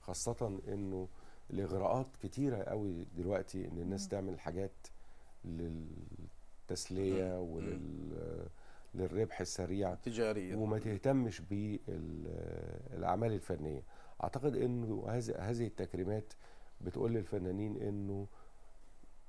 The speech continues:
Speaker 1: بعيدًا عن النجومية والشهرة، بعيدًا عن الفلوس، لكن في هنا سينمائيين بيقدروا الفن الجاد، بيقدروا الفن المحترم، وبيقولوا لكم شكرًا.
Speaker 3: يعني كانت تستحق منة شلبي، ولا كان في رأيك هناك اسم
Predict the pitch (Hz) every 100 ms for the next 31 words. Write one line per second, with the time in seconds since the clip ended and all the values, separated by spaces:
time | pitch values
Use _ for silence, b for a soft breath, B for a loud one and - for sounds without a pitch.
0 | - - 95 120 104 87 98 92 85 90
1 | 98 107 120 135 - - - - - -
2 | - - - - 87 - - 98 110 131
3 | - 127 - 101 101 87 85 90 80 -
4 | 95 123 - - b b b b - -
5 | 98 98 98 95 - 107 101 92 104 101
6 | 107 87 87 92 92 107 143 147 - -
7 | 85 104 98 - 98 92 87 71 95 113
8 | 110 - 78 90 87 - 95 95 82 -
9 | - 101 110 107 b b b 95 82 95
10 | 98 92 - 98 92 127 131 139 127 135
11 | - 131 131 131 127 120 127 123 131 123
12 | 123 - 123 117 117 135 127 - 120 120
13 | - 123 131 120